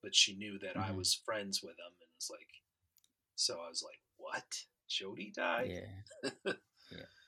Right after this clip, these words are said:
Speaker 2: Yeah, it's
Speaker 1: So,
Speaker 2: crazy.
Speaker 1: yeah.
Speaker 2: Um, but yeah, that was,
Speaker 1: Well
Speaker 2: that was, like, what, um, I guess, like, uh, I talk to Jamie Mason once in a while.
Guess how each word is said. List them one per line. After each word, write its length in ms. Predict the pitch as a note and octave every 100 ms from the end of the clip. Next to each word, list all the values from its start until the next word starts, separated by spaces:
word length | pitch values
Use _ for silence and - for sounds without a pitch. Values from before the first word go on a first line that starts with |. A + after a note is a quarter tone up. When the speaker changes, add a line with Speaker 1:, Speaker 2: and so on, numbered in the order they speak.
| _
Speaker 2:
Yeah, 320 | G#2+ F2+ F2 E2+
it's 120 | F#2+
Speaker 1:
So, 100 | -
Speaker 2:
crazy. 320 | G2 G#2+ F2 - _ _ _ _ _ E2
Speaker 1:
yeah. 80 | E2+ E2 _ _ _ _ -
Speaker 2:
Um, 520 | F2 E2+ E2 E2+ F2+ _ _ _ _ _ _ _ _ _ _ _ _ _ _ _ _ - - - -
but 140 | B2 A#2
yeah, 160 | F#3
that 60 | D3+ E3
was, 80 |
Speaker 1:
Well 80 | G2
Speaker 2:
that 120 | B2
was, 140 | D#3+ D#3
like, 200 | D#3+ -
what, 200 | D3+ -
um, 400 | C#3 C3 C3 B2+ - _ _ _ _ _ _ _ -
I 80 |
guess, 280 | A#2+ A#2+ -
like, 240 | A#2 G#2+ G#2 - -
uh, 220 | G#2+ G2
I 40 | G#2
talk 200 | D3 D3
to 60 | -
Jamie 220 | C#3+ B2+
Mason 640 | A#2 A#2+ B2 B2+ B2 B2 A#2+
once 220 | A#2+ -
in 60 | A#2+
a 40 |
while. 540 | A2+ A2+ A#2 A#2 G#2